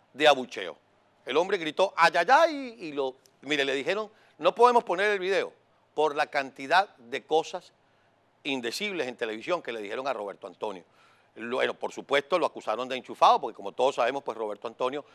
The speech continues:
no solamente apoyó a Hugo Chávez, apoya a Nicolás Maduro, canta en las, los templetes que monta el régimen, etcétera, etcétera. Bueno, y ahí se ganó.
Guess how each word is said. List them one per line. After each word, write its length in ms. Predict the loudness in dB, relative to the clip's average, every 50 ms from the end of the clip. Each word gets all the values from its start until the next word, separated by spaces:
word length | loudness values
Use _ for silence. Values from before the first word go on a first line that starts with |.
| -20 _ _
no 220 | -12 -6 -4 -4 -2
solamente 560 | -2 -2 -2 -2 -2 -2 -4 -6 -2 -2 -2
apoyó 500 | -2 0 -4 -6 -2 0 2 2 2 0 -2 -10 -20 _ _
a 60 | -2
Hugo 240 | -2 0 0 0 -2
Chávez, 340 | 4 6 6 6 6 4 -2
apoya 360 | -6 -8 -6 -6 -6 -4 -4
a 40 | -6
Nicolás 360 | -6 -6 -4 -2 -2 -2 -2
Maduro, 560 | 0 -2 0 0 0 0 0 0 -2 -2 -4
canta 520 | -4 -4 -4 -4 -4 -4 _ -4 -4 -4 -6 -10 -18 -20 -20 _ _
en 240 | -6 -6 -4 0 2
las, 240 | 2 0 0 -2 -10 _ -20 -20 -14
los 200 | -10 -10 -8 -6
templetes 480 | -6 -6 -6 -2 -2 -2 0 -2 -4
que 120 | -6 -6 -4
monta 260 | -4 -4 -4 -2 -4
el 80 | -2 0
régimen, 520 | 2 4 4 4 2 0 -4 -8 -8 -10
etcétera, 380 | -12 -8 -8 -6 -6 -4 -6 -6
etcétera. 380 | -2 -2 -2 -2 -2 -6 -6 -10 -18 -20 -20 -20 _ _
Bueno, 260 | 2 2 2 2 -4 -10 _ _ _ _ _ -6
y 80 | -4
ahí 120 | -4 -4 -2
se 140 | -2 2
ganó. 260 | 2 4 4 4 0